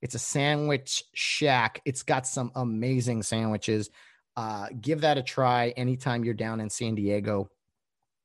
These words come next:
I think there's one in Vegas too, or a couple in Vegas. So those are the places you can get that. Uh, that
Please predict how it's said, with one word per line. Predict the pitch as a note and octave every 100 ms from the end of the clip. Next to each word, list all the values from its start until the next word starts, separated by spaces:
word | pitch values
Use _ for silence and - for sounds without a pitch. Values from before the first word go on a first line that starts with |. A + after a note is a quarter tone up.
| - -
I |
think | - C3
there's | D3 A#2
one | B2+
in | G#2 F2
Vegas | G#2 G#2+ G2+ D#2 -
too, | - A2 E2+
or | E2+
a |
couple | - G#2 F#2+
in | E2
Vegas. | E2+ E2 D#2+ -
So | - F2 - - - _ -
those | A#2+
are | A2
the | A2
places | B2 A#2 - G#2 G2+
you | G#2
can | G#2 G#2
get | G#2+ -
that. | G#2+ - _ _ _ -
Uh, | G2 F#2 - _ G#2
that | B2 C3+ C#3 B2